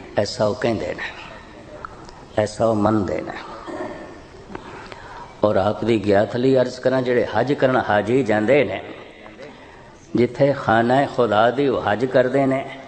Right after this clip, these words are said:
ਤੇ ਉਸ ਗੁਫਾ ਦੀ ਵੀ ਹਜ ਕਰਦੇ ਨੇ, ਜਿੱਥੇ ਮੁਹੰਮਦ ਸਾਹਿਬ ਦੀ ਪਹਿਲੀ ਸਮਾਧੀ ਲੱਗੀ। ਤੇ ਇੱਕ ਸ਼ੈਤਾਨ ਦੀ ਮੂਰਤੀ, ਉਹਨੂੰ ਪੱਥਰ ਵੀ ਮਾਰ ਕੇ ਆਉਂਦੇ ਨੇ,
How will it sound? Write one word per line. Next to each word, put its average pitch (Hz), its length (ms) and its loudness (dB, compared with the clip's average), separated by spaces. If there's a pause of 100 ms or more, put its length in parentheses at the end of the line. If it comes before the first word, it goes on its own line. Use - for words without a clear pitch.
(680)
ਤੇ - 220 0
ਉਸ 190 180 2
ਗੁਫਾ 131 440 4
ਦੀ 160 160 4
ਵੀ 160 180 4
ਹਜ 123 260 0
ਕਰਦੇ 135 320 2
ਨੇ, 135 120 2
ਜਿੱਥੇ 131 320 2
ਮੁਹੰਮਦ 117 420 2
ਸਾਹਿਬ 120 360 2
ਦੀ 120 140 0
ਪਹਿਲੀ 123 420 2
ਸਮਾਧੀ 113 520 2
ਲੱਗੀ। 101 400 -2 (1040)
ਤੇ 143 80 -2 (140)
ਇੱਕ 160 160 2
ਸ਼ੈਤਾਨ 123 720 2
ਦੀ 135 140 4
ਮੂਰਤੀ, 120 480 2
ਉਹਨੂੰ 151 160 2
ਪੱਥਰ 120 380 2
ਵੀ 123 140 2
ਮਾਰ 90 260 0
ਕੇ 90 160 -4
ਆਉਂਦੇ 82 260 -6
ਨੇ, - 180 -12